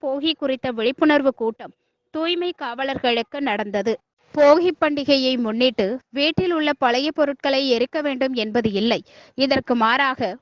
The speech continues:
உங்களது வீடுகளை தேடி வரும் தூய்மை காவலர்களிடம் மக்கும் குப்பை, மக்காத குப்பை என தரம் பிரித்து குப்பைகளை வழங்க வேண்டும். போகி என்றாலே வீட்டில் உள்ள பழைய பொருட்களை எரிக்க வேண்டும் என்ற எண்ணம்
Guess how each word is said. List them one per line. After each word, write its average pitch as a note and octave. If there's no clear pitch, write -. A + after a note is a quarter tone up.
உங்களது D4+
வீடுகளை E4
தேடி C4+
வரும் C#4
தூய்மை D4+
காவலர்களிடம் B3
மக்கும் D#4+
குப்பை, C#4
மக்காத C4+
குப்பை B3
என A3+
தரம் A#3+
பிரித்து A3+
குப்பைகளை D#4
வழங்க A#3+
வேண்டும். G#3+
போகி E4+
என்றாலே C4+
வீட்டில் C#4+
உள்ள C4
பழைய A#3+
பொருட்களை C4
எரிக்க C4
வேண்டும் C4+
என்ற A3+
எண்ணம் A#3+